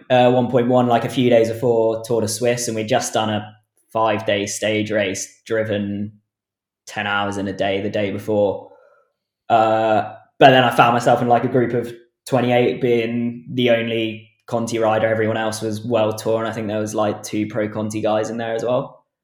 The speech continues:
And then again, I was like, "Wow, yeah, so, like, my legs are there." And then, like, the next time they, next race, disappeared again. So it was, yeah, it was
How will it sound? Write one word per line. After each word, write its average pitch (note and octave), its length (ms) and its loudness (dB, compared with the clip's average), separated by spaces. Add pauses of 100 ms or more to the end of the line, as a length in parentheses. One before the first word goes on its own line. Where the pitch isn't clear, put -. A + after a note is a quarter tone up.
(460)
And B2 100 0
then A#2 120 0
again, C3+ 260 4
I A2 80 0
was G#2+ 100 -2
like, G#2 200 -2
"Wow, G#2+ 220 0
yeah, F#2+ 220 -2
so, G2 200 -4
like, F#2+ 420 -4
my G#2+ 100 -4
legs G#2 280 -2
are A2 180 0
there." F#2 200 -2
And G2+ 120 -4
then, G2+ 320 -6 (280)
like, G2 200 -2
the G#2 40 -4
next G#2 280 -6
time F#2+ 180 -4
they, G2 280 -6 (500)
next G#2+ 300 -6
race, G2 540 -6 (140)
disappeared G#2+ 400 -2
again. - 280 -6 (100)
So - 160 -8
it F#2+ 160 -2
was, A#2+ 300 -10 (880)
yeah, G2 180 0
it - 40 -2
was F2+ 80 -8